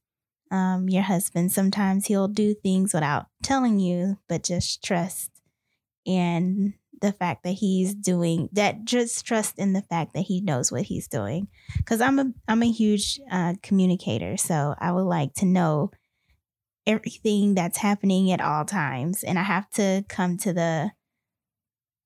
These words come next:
fact that I'm not always gonna know what's happening at all times. So that's, that's what I think I'm working on. It's not like I don't trust you. It's being able to trust that even if I don't know what's happening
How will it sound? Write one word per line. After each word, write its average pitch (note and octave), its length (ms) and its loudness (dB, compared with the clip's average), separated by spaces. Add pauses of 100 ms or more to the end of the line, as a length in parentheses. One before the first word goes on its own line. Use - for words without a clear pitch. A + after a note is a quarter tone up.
fact - 420 -2
that E3+ 100 2
I'm E3 140 2
not D#3+ 240 0
always D#3 380 0
gonna E3+ 200 0
know D#3 520 0 (260)
what's F3 220 -2
happening A3+ 520 2
at A#3 140 -2
all C4 180 -2
times. D4 600 -6 (340)
So - 140 -2
that's, A3+ 480 -2
that's G#3+ 400 0
what G3+ 340 0
I F3+ 160 0
think F3 340 0 (1200)
I'm F3+ 200 2
working E3+ 400 0
on. F#2 300 0
It's G3+ 140 -2
not G3 200 2
like F3 200 0
I D#3+ 100 0
don't C#3 300 -2
trust - 460 -2
you. C4 340 0 (160)
It's F#3+ 280 0
being G3+ 400 2
able G3 380 0
to F3+ 160 -2
trust F3 400 -2
that E3 240 2
even F#3+ 360 2
if G3 220 -2
I F3 140 2
don't G3 320 0
know G3 260 2
what's F3+ 320 -2
happening E3+ 640 0